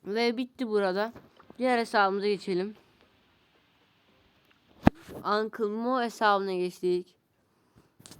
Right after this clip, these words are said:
Bakalım bu hesapta bizi neler bekleyecek. Bir efsanevi çıkartabilecek miyiz? Hemen.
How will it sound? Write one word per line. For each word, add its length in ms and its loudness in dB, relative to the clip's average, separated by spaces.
Bakalım 360 4
bu 80 6
hesapta 480 2
bizi 160 -2
neler 300 2
bekleyecek. 460 -6
Bir 280 4
efsanevi 680 2
çıkartabilecek 760 0
miyiz? 420 -2
Hemen. 500 0